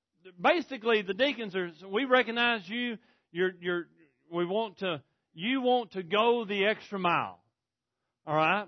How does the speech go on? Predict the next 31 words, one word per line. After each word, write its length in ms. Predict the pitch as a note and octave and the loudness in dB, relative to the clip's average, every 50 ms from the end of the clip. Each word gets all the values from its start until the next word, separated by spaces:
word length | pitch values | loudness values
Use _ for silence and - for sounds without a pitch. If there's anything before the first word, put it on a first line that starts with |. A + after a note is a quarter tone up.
| C#3 _ | _ _
You 220 | D#3 E3+ A3 B3+ B3+ | -8 -4 -4 0 2
want 260 | B3+ B3+ B3 G#3 D#3 | 2 0 0 0 -4
to 100 | F#3+ F3+ | -6 -4
be, 420 | D#3+ G3 A3 A3+ A3+ A3 G3 D#3 _ _ _ _ _ | 0 0 0 0 0 -4 -6 -10 _ _ _ _ _
and 160 | F#3+ F#3+ F#3 | -6 -2 4
by 180 | G3 C4+ D4+ D4 | 6 6 6 6
the 80 | D4 | 6
extra 340 | C#4 C4 B3 - - - A3 | 4 4 4 2 -4 -6 2
mile 320 | G#3+ B3+ D4 D#4 D#4 C#4 B3 | 4 6 6 8 6 4 4
doesn't 300 | G3 B3 C4+ B3+ B3 A#3+ | 6 4 4 4 4 2
mean 420 | C4 D4 D#4+ D#4+ D#4 C#4 A#3 F#3+ _ _ _ _ _ | 4 4 4 4 2 0 -2 -6 _ _ _ _ _
that 220 | F#3+ G#3 G#3 F#3 | 0 0 2 4
they 180 | G#3+ A#3 B3+ B3+ | 4 4 4 6
run 260 | A#3+ C4+ C#4 D4 D4 | 6 6 6 6 6
the 120 | D4 C#4+ | 2 -2
church. 380 | G3+ - D4+ D#4+ E4 D#4+ D#4 - | 2 6 8 8 8 8 6 6
Our 200 | C#4 D4+ E4+ F4 | 10 12 12 12
deacons 420 | F4 F4+ F#4 E4+ C4 D4+ D4 A3+ | 10 8 4 4 4 0 -4 -2
don't 240 | F#3+ D4 C#4+ C#4 C4+ | 2 2 2 2 4
run 180 | C#4 C#4 C#4 C4 | 2 2 2 2
the 100 | B3+ - | -2 -4
church. 400 | - C4+ C#4 C#4+ C4 A#3 G#3+ - - _ _ - _ _ - | 0 4 4 4 4 2 -2 -8 -20 _ _ -20 _ _ 6
They 140 | A3 C4+ | 6 6
make 240 | D4 D4+ D#4+ D#4+ - | 8 8 8 6 6
a 100 | C#4+ C4 | 4 -4
suggestion, 800 | - - C#4 A3 F#3+ G3+ D4+ E4 E4 D4 - - D#4 D4+ B3+ F#3+ _ - _ _ | -4 -6 -8 -8 0 4 6 6 6 6 2 -4 -4 -4 -4 -4 _ -18 _ _
but 180 | B3+ C4 A3 G3+ | 4 4 6 8
they're 180 | D4+ D#4+ E4 | 6 6 6
just, 220 | D#4 D4+ D#4 A#3 - | 6 2 -4 0 6
they 180 | C#4+ D4+ D#4 | 6 6 6
say, 220 | - - D4+ C#4+ | 8 8 8 8